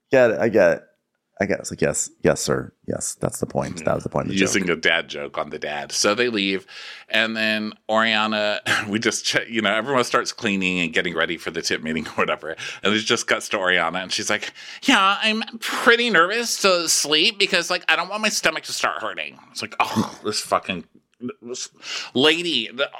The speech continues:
Speaker 2: the whole time she's gonna be doing this, the whole freaking season, I guarantee you, she's one of those."
Speaker 1: Yeah, she will be. Um, and then Kyle's like,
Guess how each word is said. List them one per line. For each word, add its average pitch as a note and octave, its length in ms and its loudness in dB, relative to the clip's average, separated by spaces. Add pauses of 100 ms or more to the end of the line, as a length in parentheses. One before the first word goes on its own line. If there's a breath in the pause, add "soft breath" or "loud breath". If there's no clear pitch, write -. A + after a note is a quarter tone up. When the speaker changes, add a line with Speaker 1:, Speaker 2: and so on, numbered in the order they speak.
(120)
Speaker 2:
the C#3 60 2
whole F3+ 300 0
time F3 320 -2
she's A#2 200 -2
gonna G2+ 200 0
be F2+ 100 -6
doing D#2+ 240 -6
this, D#2+ 160 -10
the G#2+ 140 2
whole F3 640 2
freaking C3+ 420 0
season, F2+ 380 -2
I F2+ 100 0
guarantee F#2 480 -2
you, D2 140 -10
she's E2 240 -2
one F2+ 160 2
of E2 80 -6
those." C2+ 440 -6 (440)
Speaker 1:
Yeah, C#2+ 260 2
she F2+ 200 0
will C#2+ 180 4
be. B1 240 -4 (500 loud breath)
Um, E2+ 580 4
and F#2+ 120 2
then F#2 200 4
Kyle's F#2 440 4
like, D#2+ 240 -6